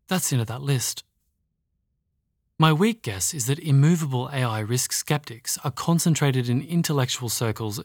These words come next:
near the A I risk people, especially on Twitter, and that people with less of a horse in the intellectual status race are more readily like, "Oh yeah, superintelligent robots are probably bad." It's not clear that most people even need convincing that there is a problem,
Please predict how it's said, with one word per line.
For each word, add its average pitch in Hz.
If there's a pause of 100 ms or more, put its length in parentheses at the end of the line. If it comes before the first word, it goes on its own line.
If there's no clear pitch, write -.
near 151
the 135
A 131
I 110
risk 110
people, 117 (320)
especially 139
on 107
Twitter, 131 (840)
and 143
that 156
people 185
with 139
less 127
of 123
a 117
horse 131
in 120
the 110
intellectual 113
status -
race 127
are 143
more 123
readily 131
like, 123 (600)
"Oh 202
yeah, 185
superintelligent 151
robots 127
are 123
probably 139
bad." 120 (1400)
It's -
not 143
clear 175
that 120
most 127
people 143
even 139
need 143
convincing 131
that 104
there 120
is 123
a 139
problem, 139